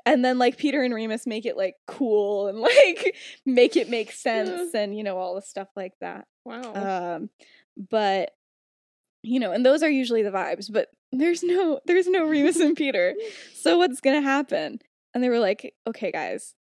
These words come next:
Speaker 1: <laughs> "Okay, guys." It's literally just the two of them. And they're
Speaker 2: <laughs>
Speaker 1: like, "Okay, what if we just convinced all of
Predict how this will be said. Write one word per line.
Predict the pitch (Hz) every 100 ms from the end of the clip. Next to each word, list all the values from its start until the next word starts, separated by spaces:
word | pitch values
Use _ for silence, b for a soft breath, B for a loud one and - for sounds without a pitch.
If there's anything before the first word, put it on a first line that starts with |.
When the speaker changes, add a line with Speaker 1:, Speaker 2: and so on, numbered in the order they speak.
| _ _ _ -
Speaker 1:
<laughs> | 339 311 - - 427 508
"Okay, | 269 262 196
guys." | - 85 -
It's | 233
literally | 214 202 185 190
just | - -
the |
two | -
of | -
them. | - - B B B 349 320 294
And | 220
they're | 214
Speaker 2:
<laughs> | 202
Speaker 1:
like, | 202
"Okay, | 214 208 170
what | - 196 220
if | 330 -
we | 247 240 240 233 233 226 _ _ _ -
just | - 214 - -
convinced | - 214 196 180 180 - - _
all | - 196 202
of | 208 202